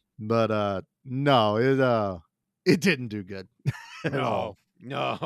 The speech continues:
Speaker 2: I mean, it made the man retire. <laughs>
Speaker 1: Yeah, I, it sucks, dude.
Speaker 2: Fourteen million wor-, worldwide on a budget of twenty-eight million. <laughs>
Speaker 1: Uh,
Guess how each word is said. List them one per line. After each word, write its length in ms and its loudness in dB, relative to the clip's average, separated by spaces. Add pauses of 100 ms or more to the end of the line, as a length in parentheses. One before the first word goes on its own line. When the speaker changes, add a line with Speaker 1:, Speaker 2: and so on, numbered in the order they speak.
(120)
Speaker 2:
I 100 -8
mean, 140 -12
it 80 -12
made 140 -8
the 80 -14
man 160 -10
retire. 580 -6
<laughs> 40 -12 (1800)
Speaker 1:
Yeah, 920 2 (180)
I, 320 -2 (500)
it 220 -6
sucks, 640 -4
dude. 140 -6
Speaker 2:
Fourteen 140 -2
million 420 0
wor-, 260 -2
worldwide 720 0
on 140 -4
a 120 -4
budget 420 -4
of 160 -14
twenty-eight 580 -6
million. 540 -4
<laughs> 40 -20 (1160)
Speaker 1:
Uh, 120 -4